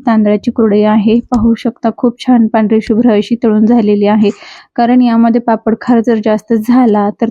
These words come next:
थोडीफार लाल होऊ शकते, त्याच्यामुळे पापड खाराचं जो प्रमाण आहे ते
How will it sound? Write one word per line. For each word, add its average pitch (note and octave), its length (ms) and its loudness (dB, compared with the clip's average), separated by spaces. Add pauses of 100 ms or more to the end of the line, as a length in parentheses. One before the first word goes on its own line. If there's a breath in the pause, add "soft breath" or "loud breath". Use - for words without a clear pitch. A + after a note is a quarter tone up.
थोडीफार A#3 420 0
लाल A#3 280 2
होऊ G3+ 220 0
शकते, - 360 -8
त्याच्यामुळे A3+ 800 -2
पापड A3+ 400 -2
खाराचं G#3+ 380 -2
जो A3 160 0
प्रमाण A3+ 400 2
आहे A#3+ 240 2
ते - 100 -6